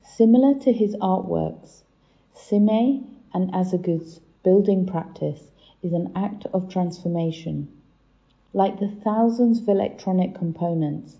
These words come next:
Simei assembles on wooden blocks. Their design and construction process is a slow and grounded process.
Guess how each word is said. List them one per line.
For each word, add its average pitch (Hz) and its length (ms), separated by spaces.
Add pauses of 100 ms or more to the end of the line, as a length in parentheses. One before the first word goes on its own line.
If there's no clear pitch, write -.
(640)
Simei 214 680 (200)
assembles 185 680
on 175 200
wooden 190 340
blocks. - 540 (440)
Their 180 160
design 185 640
and 208 240
construction 196 680
process 156 560 (280)
is 160 200
a 165 60
slow 180 760 (260)
and 160 220
grounded 160 680
process. 151 680